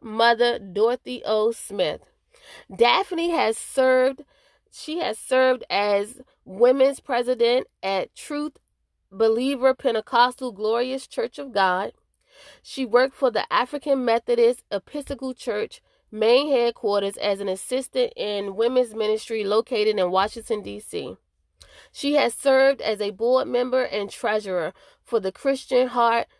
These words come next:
Fellowship Ministries. In addition, she was employed in full-time ministry at Maranatha Community Church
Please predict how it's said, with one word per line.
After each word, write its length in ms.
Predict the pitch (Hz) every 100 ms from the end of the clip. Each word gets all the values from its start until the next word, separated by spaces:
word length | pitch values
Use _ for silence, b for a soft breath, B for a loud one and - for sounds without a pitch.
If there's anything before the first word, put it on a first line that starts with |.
| _
Fellowship 600 | _ 247 220 226 - 240
Ministries. 800 | 220 196 196 190 - 160 165 - b b b -
In 160 | 254
addition, 560 | 277 233 240 247 240 233
she 220 | - 254
was 160 | 214 214
employed 600 | 208 - 262 269 254 -
in 180 | 208 202
full-time 760 | - 277 302 330 302 262 262
ministry 540 | 226 202 214 - 202 - b b -
at 240 | 196 180
Maranatha 800 | 208 226 285 311 262 233 233 226
Community 520 | - 208 202 240 240
Church 360 | 233 - 214 196